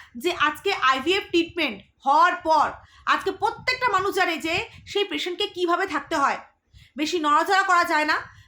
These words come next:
বেশি ওঠা পড়া যায় না, কোনো কাজ করা যায় না, কোনো ভারী জিনিস তো এমনিতেও তোলা যায় না। আজকে সেই, সেই মেয়েটা আজকে বাধ্য হয়ে বলছে যে দরকার পড়লে নিয়ে যাও। আজকে তার শাশুড়ি মা তার কাছে রয়েছে স্বাধীনভাবে,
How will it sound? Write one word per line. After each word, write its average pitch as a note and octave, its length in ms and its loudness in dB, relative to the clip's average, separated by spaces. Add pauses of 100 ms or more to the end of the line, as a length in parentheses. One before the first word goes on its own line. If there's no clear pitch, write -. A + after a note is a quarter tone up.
বেশি F4+ 260 0
ওঠা E4+ 220 0
পড়া F4+ 220 2
যায় D4+ 200 0
না, D#4+ 100 0
কোনো D#4+ 220 -6
কাজ D#4+ 260 2
করা F4+ 180 2
যায় D#4 120 0
না, E4 60 -2
কোনো D#4 160 -4
ভারী C4 240 -4
জিনিস F#4+ 300 -4
তো G#4+ 60 -6
এমনিতেও G#4 520 0
তোলা F#4+ 180 0
যায় B3 180 0
না। - 200 -16 (640)
আজকে D#4 240 -2
সেই, F#4 560 -2 (300)
সেই A#4 420 0 (220)
মেয়েটা F#4 360 0
আজকে - 460 -6
বাধ্য B3+ 340 0
হয়ে A4+ 140 2
বলছে E4+ 460 -4 (240)
যে F#4+ 260 0 (140)
দরকার F4+ 340 0
পড়লে G4+ 140 0
নিয়ে D4+ 200 2
যাও। A#3 300 -6 (360)
আজকে F4+ 260 0
তার B4 120 0
শাশুড়ি G4+ 320 0
মা F4 240 2 (280)
তার G4 180 2
কাছে G#4+ 220 -2
রয়েছে G4 340 -2 (140)
স্বাধীনভাবে, D4 680 0